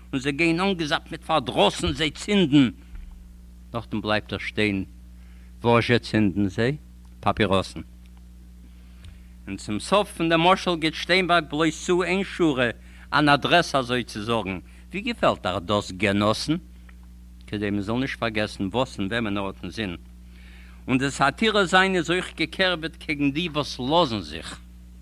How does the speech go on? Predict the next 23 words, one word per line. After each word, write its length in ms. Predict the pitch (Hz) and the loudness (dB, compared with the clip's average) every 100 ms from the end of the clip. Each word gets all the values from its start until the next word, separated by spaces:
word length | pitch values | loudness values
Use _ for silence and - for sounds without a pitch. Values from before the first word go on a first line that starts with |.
| - - - - - - - - - - - | -20 -20 -20 -20 -20 -20 -20 -20 -20 -20 -6
פאר 120 | 127 | 2
אלעם 160 | 190 185 | 2 4
ביי 120 | 180 | 2
שטיינבארג 480 | - 190 180 170 156 | 2 2 4 4 4
א 140 | 151 | 4
מושל 380 | 151 180 - 143 | 4 2 0 -6
פאר 160 | - 135 | 0 2
דעם 180 | 131 | 2
בייזדין 360 | 117 165 - 135 | 2 0 2 0
של 140 | - 131 | 0 2
מילא, 520 | 123 139 117 110 113 | 4 4 4 0 -4
וואס 200 | 123 - | -6 -8
דער 120 | 147 143 | -4 -2
מונד 280 | 196 196 | -2 -4
זייער 380 | - 156 254 247 | -6 -4 -2 -2
שטארק, 580 | - - 147 123 92 - | -6 -4 0 0 0 -10
פארדעכטיג 720 | - 131 127 208 - - 92 | -4 -4 2 0 0 -10 -12
שטארק. 560 | - 123 104 110 - - - - - - - | -6 -2 0 -2 -10 -20 -20 -20 -20 -20 -2
פערץ 340 | 185 180 - | 2 2 0
איז 120 | 147 - | -6 -2
בונטשער 380 | 139 127 127 | 0 0 -2
שווייג. 420 | 110 - 90 71 - - - - - - - | -6 -2 -2 -2 -14 -20 -20 -20 -18 -18 -14
אה, 380 | 143 143 143 - | -14 -14 -16 -18